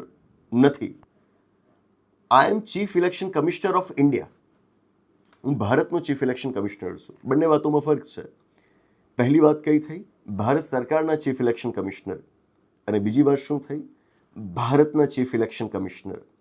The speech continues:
કેવડી મોટી વાત થઈ. એ બહુ બેબાકીથી કહે છે, ઇન્ટરવ્યૂમાં આપ જોશો તો આપ, અ, એને નોંધી શકશો કે "હું સરકારનો ભાગ નથી.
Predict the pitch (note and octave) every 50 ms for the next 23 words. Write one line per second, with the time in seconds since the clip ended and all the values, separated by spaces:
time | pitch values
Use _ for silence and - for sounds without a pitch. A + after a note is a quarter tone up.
0 | _ _ - D#3+ D#3+ E3+ D#3+ C#3+ B2 A2 - A2 G2 F#2 F2+ - - _ - -
1 | - _ _ _ _ _ _ _ _ _ _ _ _ _ _ _ _ _ _ _
2 | _ _ _ _ _ _ _ _ _ _ _ - E3+ E3+ G#3 G#3+ F#3+ E3 E3 F#3
3 | G#3 A3 G#3+ A3 G#3 G#3+ G3+ - D3 C3+ C3+ C3 - - G2 F2+ - - - B2+
4 | C#3+ D#3 E3 E3+ E3 D#3+ D#3 D#3 B2 A#2+ C#3 C#3+ C#3 - D3 - C#3 C3 B2 -
5 | - _ _ _ _ _ _ _ _ _ _ _ _ _ - G#2 G2+ G2+ G2+ G2+
6 | G2+ G2+ - _ _ _ - - A2+ B2 B2 A#2+ A#2 - A2 A#2 A#2 A#2+ B2 D#3
7 | D3+ - - G2 - - - A#2 - F#2+ - _ _ _ _ _ _ _ _ _
8 | _ _ _ _ _ - E3 D3 C#3 E3 G3 G#3+ G#3+ G#3+ - - _ _ _ _
9 | _ _ _ _ _ - - - - - D3 C#3 C#3 D#3 G3 G3+ G#3+ G#3+ G#3+ F3
10 | B2+ B2 B2 A#2+ A2 G#2 G2+ F#2 - - - -